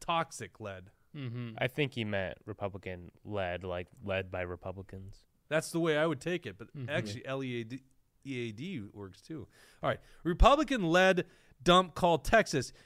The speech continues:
Speaker 1: You remind me of what worthless meat sack Alex Jones or Rush
Speaker 2: <laughs>
Speaker 1: Limbaugh.
Speaker 2: What a compliment. <laughs>
Speaker 1: Well.
Speaker 2: What a compliment. If I,
Speaker 1: <laughs>
Speaker 2: if I ever got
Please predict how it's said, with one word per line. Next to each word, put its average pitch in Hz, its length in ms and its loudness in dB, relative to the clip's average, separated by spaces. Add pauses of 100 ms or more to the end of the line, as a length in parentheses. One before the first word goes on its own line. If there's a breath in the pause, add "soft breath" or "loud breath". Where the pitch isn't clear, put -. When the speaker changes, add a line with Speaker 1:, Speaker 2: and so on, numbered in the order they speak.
(160 soft breath)
Speaker 1:
You 165 200 2
remind 202 420 4
me 208 100 4
of 175 180 4
what 170 280 2
worthless 196 500 2
meat 170 320 -4
sack 175 460 -2 (140)
Alex 185 340 0
Jones 175 460 -2
or 117 80 -4
Rush 123 360 -4
Speaker 2:
<laughs> - 40 -6
Speaker 1:
Limbaugh. 107 500 -6
Speaker 2:
What 175 160 0
a 160 60 0
compliment. 127 760 -6
<laughs> - 40 -20 (320)
Speaker 1:
Well. 156 360 -2
Speaker 2:
What 196 100 6
a 185 60 4
compliment. 143 560 -2
If 123 120 -8
I, 185 220 2 (180)
Speaker 1:
<laughs> - 180 -18
Speaker 2:
if 156 160 -4
I 185 220 4
ever 143 160 -2
got 131 200 2